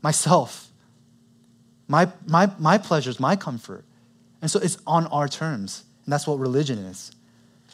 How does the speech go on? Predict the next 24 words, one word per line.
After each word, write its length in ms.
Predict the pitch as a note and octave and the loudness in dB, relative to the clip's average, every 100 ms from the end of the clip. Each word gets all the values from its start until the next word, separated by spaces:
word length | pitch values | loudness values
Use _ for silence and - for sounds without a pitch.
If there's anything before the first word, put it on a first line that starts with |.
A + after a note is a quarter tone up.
| _ | _
So 160 | - E3+ | -6 2
religion 440 | F3 A3 A3+ F3+ | 4 6 4 2
is 160 | C#3 B2+ | 0 -2
motivated, 560 | D3 D3 C3+ C3+ C#3+ - | 0 0 0 -2 -2 0
motivated 520 | D#3+ G3+ E3 C#3+ C3 | 4 4 4 2 0
by 100 | C3+ | -2
fear 420 | - C3 B2 A#2+ _ _ _ _ | -4 -6 -6 -6 _ _ _ _
and 160 | C#3+ B2+ | -10 -8
pride 280 | B2 A2 | -6 -4
as 160 | A#2 A#2 | -4 -6
well. 320 | C3+ A#2+ F2+ - _ _ _ _ _ _ _ _ _ _ _ _ | -6 -6 -8 -18 _ _ _ _ _ _ _ _ _ _ _ _
So 140 | - E3+ | -2 2
what 140 | C#4 | 2
does 120 | D4 | 0
God 360 | F3+ F#3 G#3+ E3+ | 4 8 8 6
do 180 | E3+ D#3 | 2 4
as 180 | E3 | 2
he 220 | E3 F3 - - | 2 0 -2 -14
looks 400 | - D#3 A#3 A#3+ | -2 6 6 6
down 320 | - G3+ G#3 F#3 | 6 8 8 6
at 140 | D#3 | 6
Babel 460 | E3 E3+ C#3 B2 C#3 | 8 8 6 -2 -4
and 200 | D3+ D#3 | -2 2
their 280 | E3 D#3+ | 4 2